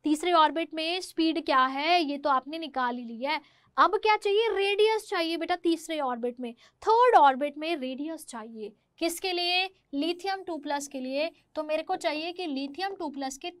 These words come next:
तीसरे ऑर्बिट में रेडियस क्या होगा। So रेडियस बेटा कितना होता है? रेडियस होता है पॉइंट फ़ाइव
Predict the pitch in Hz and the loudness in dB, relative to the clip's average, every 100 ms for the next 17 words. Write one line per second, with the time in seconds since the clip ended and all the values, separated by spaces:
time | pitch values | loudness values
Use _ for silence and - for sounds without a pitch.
0 | - 277 285 302 277 240 226 240 262 302 | -10 -8 -8 -8 -4 -4 -6 -12 -12 -12
1 | 254 226 233 294 285 - 381 285 190 - | -10 -10 -10 -12 -8 -2 -2 -4 -12 -18
2 | - _ _ _ _ _ _ - 403 381 | -20 _ _ _ _ _ _ -2 2 2
3 | 381 453 466 415 415 392 392 370 359 339 | 2 2 0 2 2 2 -6 -2 -2 0
4 | 330 339 320 294 311 320 302 285 285 302 | 0 0 -2 -4 -6 -6 -6 -4 -6 -6
5 | - 302 330 392 - 247 247 294 | -10 -12 -10 -12 -6 -4 -4 -6